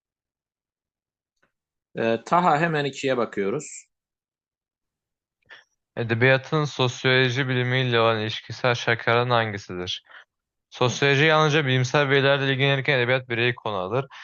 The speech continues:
Speaker 2: Edebiyat toplumun yapısını ve sorunlarını sanat yoluyla ortaya koyabilir. Edebiyat yalnızca bireysel hayal düşün-, dünyasını işler. Sosyoloji edebiyatı yönlendirir. Edebiyat pasif kalır. Edebiyat ve sosyoloji arasında ilişki yoktur. Demir Hocam, Bursa.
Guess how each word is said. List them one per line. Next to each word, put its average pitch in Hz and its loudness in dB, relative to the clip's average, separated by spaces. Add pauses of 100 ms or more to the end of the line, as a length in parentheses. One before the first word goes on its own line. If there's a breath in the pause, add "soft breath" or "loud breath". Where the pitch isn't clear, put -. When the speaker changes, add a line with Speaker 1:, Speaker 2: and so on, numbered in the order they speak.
(220 loud breath)
Speaker 2:
Edebiyat 120 2
toplumun 139 -2
yapısını 143 0
ve 143 4
sorunlarını 135 0
sanat 131 0
yoluyla 127 0
ortaya 120 0
koyabilir. 120 -2 (500 soft breath)
Edebiyat 143 2
yalnızca 135 2
bireysel 127 0
hayal 131 2
düşün-, 131 -8
dünyasını 117 -2
işler. 139 -2 (1300)
Sosyoloji 127 2
edebiyatı 135 2
yönlendirir. 127 2
Edebiyat 131 2
pasif 127 -8
kalır. 131 2
Edebiyat 117 2
ve - -20
sosyoloji 131 -2
arasında 131 0
ilişki 113 -2
yoktur. 120 0
Demir 113 0
Hocam, 127 2
Bursa. 107 -2